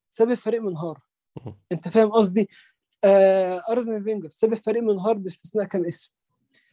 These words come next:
Speaker 1: فأنت أول مرة آخر كذا سنة في أرسنال الفريق فعلًا بياخد خطوات صح. أنت فاهم قصدي؟ في فكر، في منظومة، حتى الإدارة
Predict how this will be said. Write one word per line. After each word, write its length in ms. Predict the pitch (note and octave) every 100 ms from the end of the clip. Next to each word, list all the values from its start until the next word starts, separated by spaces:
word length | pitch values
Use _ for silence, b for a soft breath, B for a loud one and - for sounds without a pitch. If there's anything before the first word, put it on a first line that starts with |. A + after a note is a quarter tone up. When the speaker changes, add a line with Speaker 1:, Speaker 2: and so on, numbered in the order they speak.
| _
Speaker 1:
فأنت 480 | - A3+ B3 C4+ B3 - _ _ _ -
أول 380 | A3+ B3+ A#3+ G#3
مرة 400 | A3 B3 A3 F#3+ A3
آخر 220 | A3+ G#3
كذا 240 | - A3+
سنة 200 | G#3 A3+
في 120 | G#3 A3+
أرسنال 340 | A3+ - A#3 F#3+
الفريق 320 | - G3+ A3+
فعلًا 280 | - A#3 G#3+
بياخد 280 | G#3+ G#3
خطوات 320 | G#3 F#3 G3+ G3+
صح. 380 | - - - _ _ _ _ -
أنت 160 | E3
فاهم 220 | E3+ G#3+ G#3
قصدي؟ 340 | G#3 F#3 G#3+ B B
في 360 | - B3+ C4 G3
فكر، 380 | - A3 - D#3
في 140 | -
منظومة، 560 | A3 G3 E3 G#3 G3+ F3 _
حتى 320 | - G#3 -
الإدارة 460 | A3+ G3 G3+ A3